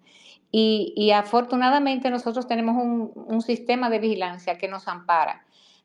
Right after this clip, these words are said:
Cuando la O P S hace esta alerta en el diecisiete de enero, pues por supuesto, eh, es con la finalidad de que los países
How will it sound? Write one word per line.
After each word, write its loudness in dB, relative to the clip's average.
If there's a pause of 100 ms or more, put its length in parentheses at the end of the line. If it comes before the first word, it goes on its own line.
Cuando 2
la 4
O 0
P 4
S -2
hace -2
esta -2
alerta 0
en -12
el -12
diecisiete -8
de -4
enero, -6
pues -6
por -4
supuesto, -4
eh, -10
es -12
con -6
la -6
finalidad -4
de -6
que -10
los -10
países -4